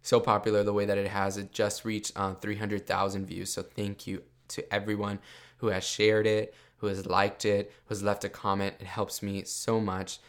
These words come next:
to get my story out there. So thank you guys who are watching and who are supporting. Um, but anyways, continuing on in the email, he says,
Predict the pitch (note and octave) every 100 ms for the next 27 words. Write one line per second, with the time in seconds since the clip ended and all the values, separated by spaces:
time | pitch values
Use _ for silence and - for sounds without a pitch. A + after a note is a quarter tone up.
0 | - - - A2 G#2+ G2+ - G#2+ - -
1 | C3+ G#2 G2+ - F2+ G2 G2+ A2 G#2+ G2
2 | F#2+ F#2+ F#2 - _ - G#2+ G2 G2 F#2+
3 | - F#2+ F#2+ F#2+ F#2 - - G2 F#2+ F#2
4 | - - - - - G2+ G2 G2 G2 -
5 | A2 A2+ B2 B2 G2+ G2 A2 - - A2
6 | A#2+ A#2+ A#2 - G#2+ G#2+ G2+ - G#2+ G#2
7 | G#2+ G#2+ G2+ G2+ G#2+ C#3 C#3+ _ _ _
8 | _ - - C3+ C#3+ - G#2+ G#2 G#2+